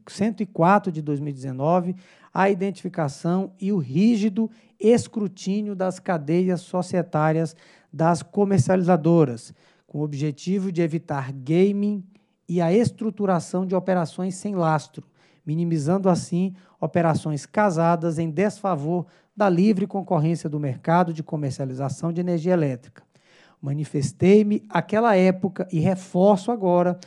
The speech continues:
o entendimento de que a seleção adequada dos agentes de mercado,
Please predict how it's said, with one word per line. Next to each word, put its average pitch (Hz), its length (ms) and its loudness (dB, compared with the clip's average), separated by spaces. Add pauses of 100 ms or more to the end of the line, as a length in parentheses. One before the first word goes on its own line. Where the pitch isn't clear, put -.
(280)
o 185 80 -4
entendimento 190 640 2
de 160 80 -10
que - 120 -4
a 170 80 2
seleção 185 640 0
adequada 185 680 2
dos 151 200 -8
agentes 143 460 -4
de 143 80 -6
mercado, 170 760 -2